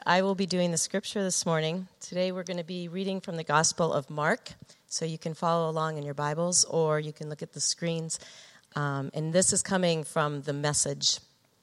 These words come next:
Bible, chapters, uh, verse ten, chapter ten,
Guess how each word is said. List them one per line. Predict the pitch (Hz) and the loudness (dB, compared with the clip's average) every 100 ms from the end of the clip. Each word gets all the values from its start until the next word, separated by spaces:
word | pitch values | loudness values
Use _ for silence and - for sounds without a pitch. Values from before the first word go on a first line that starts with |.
| _ - - 147 | _ -10 -6 0
Bible, | 139 139 131 127 - - - - _ - - | 2 2 0 -6 -12 -20 -20 -20 _ -10 0
chapters, | 147 143 - 147 143 135 131 - - - | 2 2 0 -2 0 6 8 6 4 -8
uh, | 151 135 | -6 -4
verse | 139 175 175 - - | -2 0 2 2 0
ten, | 170 147 151 - _ _ _ - | 0 -2 -4 -10 _ _ _ 2
chapter | 208 226 196 | 2 2 -2
ten, | - 139 131 | 0 0 -2